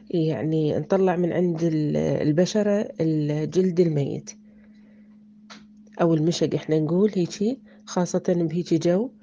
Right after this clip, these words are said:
البشرة تكون جافة وتحتاج إلى مرطبات. هو بنفس الوقت همين يرطب البشرة. من بعد ما ينشف نسوي له هذه الحركة لحد ما تشوفون إن شاء الله الفايدة بيه.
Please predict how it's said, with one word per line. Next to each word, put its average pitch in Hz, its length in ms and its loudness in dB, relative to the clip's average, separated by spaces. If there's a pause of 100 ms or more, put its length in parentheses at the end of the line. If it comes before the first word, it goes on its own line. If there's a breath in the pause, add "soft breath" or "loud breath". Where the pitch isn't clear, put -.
(840 loud breath)
البشرة 175 460 0
تكون 175 480 2
جافة 175 800 2
وتحتاج 175 760 -2
إلى 175 340 0 (400 loud breath)
مرطبات. 147 680 2
هو 208 200 8
بنفس 202 320 2
الوقت 220 500 0
همين 185 260 2
يرطب 180 460 0 (120)
البشرة. 139 540 -4 (140)
من 190 140 2
بعد 185 220 2
ما 190 120 4
ينشف 208 440 0
نسوي 170 360 0
له 175 240 -2
هذه 175 120 0
الحركة 185 540 -2 (1500 loud breath)
لحد 185 340 0
ما 190 340 2 (560)
تشوفون 185 440 2
إن 170 60 2
شاء 170 280 -2
الله 175 360 -4
الفايدة 156 420 0
بيه. 143 200 -6